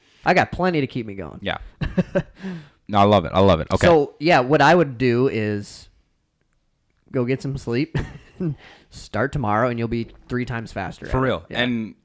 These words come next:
Speaker 2: and that's how
Speaker 1: Trust
Speaker 2: I
Speaker 1: me, I used to do
Speaker 2: yeah.
Speaker 1: this all the time. I'd work, I did, like, a year straight. I was up at three thirty, went to bed at ten. Dude, I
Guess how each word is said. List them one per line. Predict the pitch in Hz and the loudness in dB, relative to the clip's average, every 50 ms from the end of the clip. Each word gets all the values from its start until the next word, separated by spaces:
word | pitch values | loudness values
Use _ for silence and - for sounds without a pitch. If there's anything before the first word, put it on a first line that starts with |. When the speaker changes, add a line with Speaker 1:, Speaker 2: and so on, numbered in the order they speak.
| _ | _
Speaker 2:
and | - - 95 95 95 | -16 -12 -10 -8 -4
that's | 101 101 117 - - | -4 -4 -4 -4 -6
how | - 113 | -2 0
Speaker 1:
Trust | - 160 202 190 | 0 0 0 0
Speaker 2:
I | |
Speaker 1:
me, | 151 131 | -2 -2
I | 127 | 0
used | 131 131 - | -2 -2 -4
to | - 123 | -4 -4
do | 123 | -4
Speaker 2:
yeah. | 117 | -4
Speaker 1:
this | 98 - | -4 -4
all | 113 107 | -6 -6
the | 110 | -6
time. | - 113 104 101 95 | -8 -8 -10 -8 -8
I'd | 107 | -6
work, | 113 110 - _ _ _ _ _ _ _ - - - - - - - | -6 -8 -8 _ _ _ _ _ _ _ -20 -20 -20 -20 -20 -8 -4
I | 127 143 | -2 0
did, | 143 151 139 | 2 2 2
like, | 139 127 120 | 0 0 -2
a | 110 | -4
year | 110 113 120 117 113 | -6 -4 -4 -4 -4
straight. | - - - 117 113 101 | -6 -6 -6 -4 -4 -4
I | 101 | -4
was | 104 110 | -4 -4
up | 120 - - | -6 -6 -6
at | - _ | -8 _
three | - 131 131 | -6 -6 -6
thirty, | 123 - 123 120 120 | -4 -4 -4 -4 -4
went | 117 117 | -6 -6
to | 110 | -8
bed | 120 110 | -8 -10
at | - - | -10 -12
ten. | - - 120 120 117 113 113 | -10 -10 -8 -8 -8 -6 -2
Dude, | 127 127 | -2 0
I | 117 113 110 104 | 0 -2 -4 -6